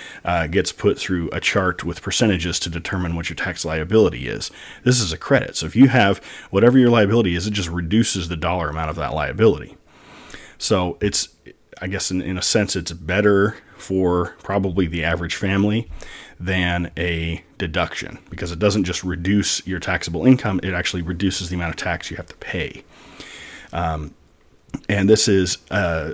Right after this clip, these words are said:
one of the things to point out is this is not a refundable credit. So let's say you have a tax liability of five hundred dollars, and then you have a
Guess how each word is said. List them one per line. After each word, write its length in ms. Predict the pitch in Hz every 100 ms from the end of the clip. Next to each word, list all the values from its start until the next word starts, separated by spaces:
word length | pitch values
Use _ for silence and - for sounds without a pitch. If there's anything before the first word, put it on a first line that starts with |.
| -
one 300 | 58 98 123
of 60 |
the 60 | 113
things 220 | 107 101
to 60 | 95
point 180 | 101 95
out 60 |
is 80 | 90
this 160 | 104 92
is 100 | 90
not 200 | 107 104
a 40 |
refundable 720 | 92 85 - 127 120 95 95
credit. 520 | - - 95 73 - - - - - - -
So 480 | - 98 87 87 - - -
let's 200 | 123 -
say 280 | - 101
you 240 | 95 90 117
have 160 | 110
a 20 | 92
tax 320 | - 95 -
liability 580 | 90 85 92 85 85 -
of 400 | 80 78 73 71 65 - - -
five 300 | - 98 92
hundred 320 | 98 98 92
dollars, 580 | 80 76 69 57 - - - _ _ -
and 160 | 104 92
then 300 | 90 85 80 - - - -
you 200 | 107 110
have 500 | 101 95 87 87 82 -
a 440 | 85 82 78 80